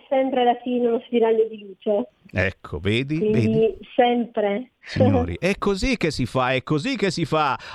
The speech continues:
Speaker 2: Ariel, sì, Ariel Proietto si chiama, lei in realtà si chiama Salvatrice, un nome
Speaker 1: Esatto. <laughs>
Speaker 2: bellissimo, Salvatrice. Ci, ci, ci abbiamo bisogno un po' tutti di una Salvatrice in questo momento.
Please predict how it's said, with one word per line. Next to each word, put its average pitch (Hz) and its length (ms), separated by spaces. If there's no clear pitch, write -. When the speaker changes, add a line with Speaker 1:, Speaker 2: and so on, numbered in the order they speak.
Speaker 2:
Ariel, 220 1400
sì, 247 600
Ariel 254 640
Proietto 220 800
si 190 140
chiama, 220 380
lei 175 160
in 151 100
realtà 131 380
si 143 120
chiama 139 320
Salvatrice, 127 1120
un 104 60
nome 165 220
Speaker 1:
Esatto. 226 520
<laughs> - 60
Speaker 2:
bellissimo, 101 1000
Salvatrice. 120 1160
Ci, 131 220
ci, 139 180
ci - 100
abbiamo 160 320
bisogno 147 400
un 135 80
po' 139 140
tutti 139 300
di 110 80
una 110 160
Salvatrice 120 720
in 113 100
questo 123 320
momento. 139 540